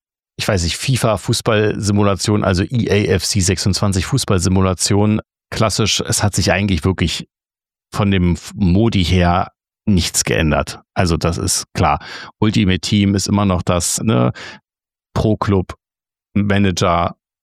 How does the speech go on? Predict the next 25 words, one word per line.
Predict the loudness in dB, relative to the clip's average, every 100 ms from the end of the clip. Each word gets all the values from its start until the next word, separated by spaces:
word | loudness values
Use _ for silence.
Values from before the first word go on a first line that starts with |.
| _ _ _
all | -2 0
das | 0 0
gibt's, | -2 -4 -2
das | -2 -2
gibt's | -2 0
auch | 0
immer | 2 2 0
noch, | 0
das | -2 -2
ändert | 0 0 0
sich | -2 0
nicht. | -2 -4
Was | -4 -4
sich | -2 -2
aber | -2 -2
geändert | -2 0 0 0 -2
hat, | -4 -8 _ -20 -20 -18 -18 -14 -4
ist | -2 -2 -2
tatsächlich | -2 0 0 -2
die | 0 0 2 2 0
Spielweise | -2 0 2 0 2 0 0 _ _ _ _ _ _ _ _
mit | -2 0
schlauerer | 0 0 2 2 0
K | 0 -2
I. | 0 2 2